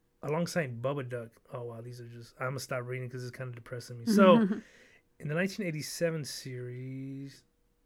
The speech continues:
Speaker 1: DuckTales. So he was in DuckTales.
Speaker 2: Mm.
Speaker 1: And then I guess he went over to, um, oh, the, the one I said before. But, no, he was always really cool. Did you see that video I sent, like, last month where some guy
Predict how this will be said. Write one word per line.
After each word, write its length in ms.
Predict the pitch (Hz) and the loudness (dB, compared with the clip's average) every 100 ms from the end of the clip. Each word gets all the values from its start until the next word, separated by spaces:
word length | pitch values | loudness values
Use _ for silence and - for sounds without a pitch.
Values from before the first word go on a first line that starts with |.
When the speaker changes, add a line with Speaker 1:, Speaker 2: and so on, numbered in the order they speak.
| _ - | _ 0
Speaker 1:
DuckTales. 380 | 180 - 143 | 0 2 -4
So 100 | - | 0
he 80 | 156 | 2
was 220 | 170 214 180 | 4 4 4
in 140 | 131 | -2
DuckTales. 840 | 117 156 - - 123 120 123 - - - | -2 -4 -4 -8 -6 -6 -8 -12 -12 -2
Speaker 2:
Mm. 340 | 180 175 170 - _ _ _ _ _ | 0 0 -4 -12 _ _ _ _ _
Speaker 1:
And 100 | 135 | -6
then 100 | 147 | -4
I 80 | 143 | -4
guess 200 | 139 - | -4 -4
he 100 | - | -6
went 180 | 135 127 | -6 -6
over 200 | 123 123 | -8 -10
to, 260 | 123 - 123 120 | -14 -12 -12 -12
um, 420 | 120 117 120 120 113 _ _ _ _ _ _ _ _ _ _ _ _ _ _ - | -14 -14 -16 -18 -20 _ _ _ _ _ _ _ _ _ _ _ _ _ _ -16
oh, 220 | 131 120 120 - | -14 -14 -16 -16
the, 180 | 139 139 | -14 -4
the 200 | 175 196 | 2 4
one 160 | 214 | 4
I 60 | 156 | 4
said 200 | - 127 | 0 -6
before. 280 | 117 131 120 | -8 -12 -8
But, 200 | 135 135 - - - | -8 -8 -16 -20 4
no, 180 | 262 214 | 8 8
he 240 | 170 160 208 | 8 6 6
was 140 | 240 | 8
always 220 | 220 185 | 8 6
really 140 | 170 165 | 4 0
cool. 160 | 190 | 4
Did 100 | 180 | 4
you 60 | 196 | 4
see 120 | 196 | 4
that 100 | 247 | 4
video 180 | 170 190 | 4 4
I 20 | 185 | 4
sent, 440 | - 196 190 190 | 2 2 2 0
like, 160 | 156 135 | -8 -2
last 300 | 143 151 - | 0 0 0
month 160 | 165 | -2
where 140 | 151 135 | 0 -2
some 180 | - 160 | -2 2
guy 340 | 151 165 156 | 6 6 4